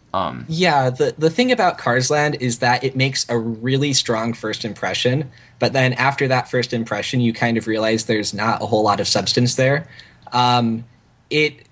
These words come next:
Speaker 2: because when you walk onto the street for the first time, it is like walking into the movie. And even, even someone like me who, I,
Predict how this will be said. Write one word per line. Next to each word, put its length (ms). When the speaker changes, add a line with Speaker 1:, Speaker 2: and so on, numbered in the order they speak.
Speaker 2:
because 520
when 240
you 400
walk 300
onto 220
the 80
street 280
for 120
the 80
first 300
time, 260
it 180
is 420
like 240
walking 320
into 260
the 80
movie. 320
And 200
even, 460
even 220
someone 480
like 180
me 220
who, 440
I, 300